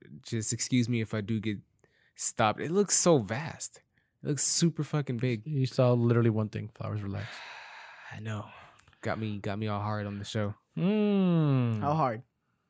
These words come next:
Speaker 2: Solid seven. Which is a
Speaker 1: Look at these
Speaker 2: technically a good
Speaker 1: cutscenes,
Speaker 2: review.
Speaker 1: though. Yep. Definitely dropping a nine on my review instantly. Doesn't even matter.
Speaker 3: <laughs> This game's a nine.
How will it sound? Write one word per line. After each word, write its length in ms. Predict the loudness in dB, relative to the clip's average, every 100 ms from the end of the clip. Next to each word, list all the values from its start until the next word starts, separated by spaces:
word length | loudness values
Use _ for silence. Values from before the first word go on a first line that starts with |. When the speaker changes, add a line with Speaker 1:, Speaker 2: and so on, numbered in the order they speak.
| _ _ -12 0
Speaker 2:
Solid 300 | 4 4 4
seven. 380 | 0 0 -4 -10 _ _ _ _ _ _ _ _ _ _ _ _ _ _ _
Which 240 | 0 2 2
is 80 | 2
a 20 |
Speaker 1:
Look 120 | 6
at 40 | 6
these 80 |
Speaker 2:
technically 180 | 8 8
a 60 | 10
good 180 | 8 8
Speaker 1:
cutscenes, 20 |
Speaker 2:
review. 360 | 8 6 4 0
Speaker 1:
though. 1400 | _ _ _ _ _ _ _ _ _ _ _ -20 4 8
Yep. 220 | 8 4 _ 6
Definitely 420 | 10 10 8 4
dropping 360 | 8 8 8 2
a 40 |
nine 280 | 4 4 4
on 60 | 0
my 140 | 0
review 360 | -2 -4 -4 -2
instantly. 440 | -4 -4 -4 -4 -2
Doesn't 160 | 0
even 140 | 0 2
matter. 300 | 2 0 6
Speaker 3:
<laughs> 40 | 6 8 6 6 2 -6 -16 -14 -6
This 140 | 2
game's 220 | 6 8 8
a 40 |
nine. 220 | 4 -2